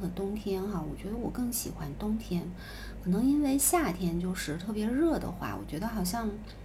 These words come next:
Speaker 1: 你不太能够去做什么，就没有办法降温。
Speaker 2: 哦。
Speaker 1: 但是冬天呢，就会让我，
Speaker 2: 嗯，你是怕热的这种。
Speaker 1: 对，就会让我觉得呢，
Speaker 2: 嗯，嗯。
Speaker 1: 就是，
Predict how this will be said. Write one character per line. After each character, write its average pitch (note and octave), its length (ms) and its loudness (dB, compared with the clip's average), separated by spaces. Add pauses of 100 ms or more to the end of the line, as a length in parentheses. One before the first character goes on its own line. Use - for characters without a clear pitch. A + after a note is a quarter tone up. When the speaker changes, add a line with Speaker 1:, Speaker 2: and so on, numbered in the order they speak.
(800)
Speaker 1:
你 F#3 100 2
不 F3+ 100 0
太 C4 220 6
能 F3+ 220 4
够 G#3 340 2 (420)
去 - 180 -6
做 D#4+ 260 6
什 - 140 -2
么， - 60 -4 (680)
就 B3+ 100 -2
没 A3+ 140 6
有 C#4 80 6
办 C4 120 4
法 A3 120 2
降 G3+ 320 2
温。 A#3 200 2
Speaker 2:
哦。 A3+ 560 6
Speaker 1:
但 D#4+ 120 8
是 C#4 80 8
冬 F4+ 240 10
天 D#4 280 8
呢， C4+ 200 6
就 F#3+ 160 10
会 E3+ 80 10
让 E3 80 6
我， - 20 4
Speaker 2:
嗯， E3+ 60 8
你 - 20 10
是 F3+ 120 8
怕 A3+ 200 8
热 B3+ 300 10
的 C3 180 6
这 - 80 4
种。 F4 100 10
Speaker 1:
对， D#4+ 60 10
就 E4 100 8
会 E4 120 10
让 D#4 200 12
我 F#3 120 8
觉 F3+ 260 4
得 B3 120 2
呢， - 260 6
Speaker 2:
嗯， A3 40 4
嗯。 - 20 2
Speaker 1:
就 A3+ 140 0
是， G#3 440 0